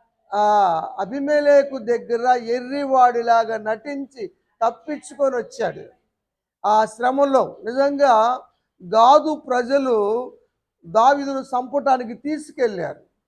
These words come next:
అయితే ఇతను నటించాడు. ఊము కాదు, ఊము కార్చుకోవటం, పిచ్చి గీతలు గీయటం తలుపుల మీద. "అరే, గొలియాతును చంపింది దావీదు ఎక్కడా? ఈడెక్కడ్రా? ఎవరిని పట్టుకొచ్చారు మీరు?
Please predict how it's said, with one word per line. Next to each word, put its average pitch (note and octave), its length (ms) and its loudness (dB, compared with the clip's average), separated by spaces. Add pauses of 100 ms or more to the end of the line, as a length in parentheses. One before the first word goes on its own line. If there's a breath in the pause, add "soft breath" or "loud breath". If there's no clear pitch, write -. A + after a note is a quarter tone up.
(420)
అయితే C#4+ 340 -2
ఇతను C#4 240 -4
నటించాడు. B3+ 840 -4 (720)
ఊము C4+ 360 -6
కాదు, B3 260 4
ఊము B3+ 360 -6
కార్చుకోవటం, B3 880 -2 (480)
పిచ్చి B3+ 300 -8
గీతలు B3 240 -2
గీయటం A#3+ 440 -4
తలుపుల A#3+ 420 -4
మీద. A#3 300 -2 (1120)
"అరే, A#3+ 500 -2 (200)
గొలియాతును C#4+ 680 -2
చంపింది C4 560 -6
దావీదు B3 380 2
ఎక్కడా? G#3 520 0
ఈడెక్కడ్రా? C#4 960 -4 (640)
ఎవరిని D4 240 -2
పట్టుకొచ్చారు D#4 720 4
మీరు? A#3 480 -8